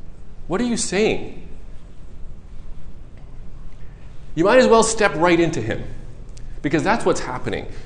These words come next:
You are in the Spirit, in Jesus, as he goes through the grave and takes your consequences.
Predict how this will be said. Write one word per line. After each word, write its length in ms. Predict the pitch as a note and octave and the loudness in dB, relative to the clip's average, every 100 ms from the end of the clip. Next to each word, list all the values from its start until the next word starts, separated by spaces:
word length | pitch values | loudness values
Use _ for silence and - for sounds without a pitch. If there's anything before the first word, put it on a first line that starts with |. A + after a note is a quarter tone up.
| - | -4
You 200 | D#3+ F3 | 2 6
are 180 | D3+ C#3 | 6 6
in 160 | F#3 G#3 | 6 6
the 80 | |
Spirit, 500 | - - F#3 D3 - | 4 4 4 4 6
in 240 | F#3 G#3 F#3+ | 8 8 6
Jesus, 400 | D#3+ F#3 D3 - | 2 2 0 2
as 260 | C3 B2 | 0 0
he 120 | F3 D#3+ | -2 0
goes 340 | D3 C#3+ C3+ | 2 2 0
through 240 | - D3 | -2 -2
the 100 | C3+ | -2
grave 360 | A2+ A#2 A#2 G2 | -2 0 0 0
and 180 | A2 G#2 | -2 -2
takes 300 | C#3 C3 - | -2 -2 -2
your 100 | B2 | -4
consequences. 880 | - G#2+ - - F#2 - - - | -4 -4 -4 -4 -4 -6 -8 -10